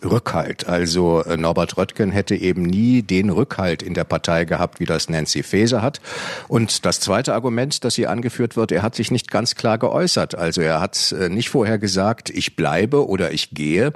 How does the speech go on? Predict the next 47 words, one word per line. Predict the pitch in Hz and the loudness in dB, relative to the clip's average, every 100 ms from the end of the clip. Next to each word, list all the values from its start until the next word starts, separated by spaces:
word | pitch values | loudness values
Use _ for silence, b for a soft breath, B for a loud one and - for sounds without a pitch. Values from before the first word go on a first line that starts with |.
| B | B
"Ich | - 101 | -2 0
mache | 90 85 | 0 0
dies" | 76 107 160 - | 2 4 4 0
oder | 107 90 | -2 -2
"Ich | 80 | 0
mache | 85 76 | -2 -2
jenes", | 76 69 80 98 147 - B B B | -4 0 2 4 2 0 B B B
sondern | - 101 98 101 | 0 2 2 0
hat | 123 | 0
sich | 113 | -2
dieses | - 98 92 | -2 0 0
Hintertürchen | - 135 113 - 113 107 107 | 0 0 -2 0 0 0 0
offen | - 98 110 | 0 0 0
gelassen, | 95 92 - 90 | 2 2 0 -2
ohne | - 117 127 | 2 2 2
das | 110 - | 0 -2
klar | - 82 85 | -2 -2 0
zu | 92 | -4
kommunizieren. | - 85 87 85 - 147 147 82 - B B B - | -2 0 0 0 -2 2 2 2 -4 B B B -2
Und | 95 - - | -2 -2 -4
g-, | 101 107 - | -2 -2 0
gerade | 98 95 | 2 2
das, | 76 92 170 - - | 2 2 2 0 -2
äh, | - 117 | 0 -2
sagt | 98 80 98 117 | 0 -2 -4 -4
man | 110 | -2
hier | 104 | 0
in | 101 | 2
der | 92 | 2
S | 90 | 0
P | - 90 | 0 0
D, | 87 104 90 | 2 2 2
werden | 82 76 | 0 -2
wir | 73 | -2
anders | 78 127 143 | 2 2 2
machen. | 131 156 190 | 0 0 0
Und | 76 | -2
das | 73 - | -4 -2
wird | 95 - | -2 0
sie | 123 | 0
ja | 107 | 2
wohl | 113 104 | 2 2
heute | 104 92 | 2 0
Abend | 92 113 107 | 0 -2 -2
dann | 73 | -2
auch | 73 - | -4 0
machen, | 87 151 | 0 2